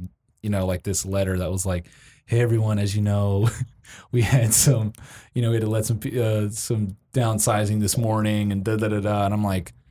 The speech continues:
and then I hit him back 'cause I'm like, "Are you good?" He's like, "Yeah, I'm fine." I'm like, "Oh, I should be good." Like, and then my buddy is sitting across from me from the table. He's a dev. He's like,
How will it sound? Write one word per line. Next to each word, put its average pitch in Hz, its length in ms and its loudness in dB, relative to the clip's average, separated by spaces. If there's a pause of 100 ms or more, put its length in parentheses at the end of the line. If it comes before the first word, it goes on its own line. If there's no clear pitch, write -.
(600)
and 127 80 -2
then 131 80 2
I 117 120 2
hit 127 140 2
him 107 140 0
back 156 340 2
'cause 117 140 0
I'm 117 140 2
like, 98 180 -2
"Are 101 80 0
you 107 220 0
good?" 160 200 2
He's 123 100 0
like, 90 120 -4
"Yeah, 92 140 0
I'm 127 80 0
fine." 92 340 -2
I'm 101 80 0
like, 87 240 -2
"Oh, 87 80 -6
I 107 140 0
should 123 240 -2
be 101 100 0
good." 101 400 -2
Like, 92 320 -2 (380)
and 123 120 0
then 123 100 2
my 110 120 2
buddy 120 300 2
is 110 100 -2
sitting 110 180 -2
across 107 280 -2
from 110 80 -2
me 98 60 -4
from 98 100 -2
the 90 80 -4
table. 113 340 0
He's 117 180 2
a 113 40 0
dev. 95 340 -2
He's 98 180 -2
like, 87 220 -4